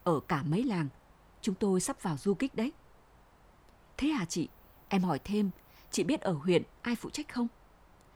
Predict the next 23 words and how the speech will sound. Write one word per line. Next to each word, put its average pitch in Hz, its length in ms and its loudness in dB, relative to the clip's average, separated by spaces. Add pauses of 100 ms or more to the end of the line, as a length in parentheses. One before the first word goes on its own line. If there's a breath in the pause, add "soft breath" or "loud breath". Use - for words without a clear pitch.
(120)
"Tôi 185 100 4
chả 170 280 -2
biết, 240 220 0 (420 soft breath)
chỉ 180 180 6
thấy 190 180 2
anh 196 220 2
Nghi 196 140 4
nói, 190 320 0 (520)
Đào 185 200 2
Tiến 214 280 2
Lộc - 280 0
là 156 80 -2
cấp - 280 -4
trên 196 240 4
của - 120 -4
anh 180 160 -4
ấy." 208 220 -2 (920 soft breath)
"Anh 220 180 6
Nghi 226 160 6
nhà 202 160 2
chị - 200 -4
làm 175 180 -2
gì?" 180 200 0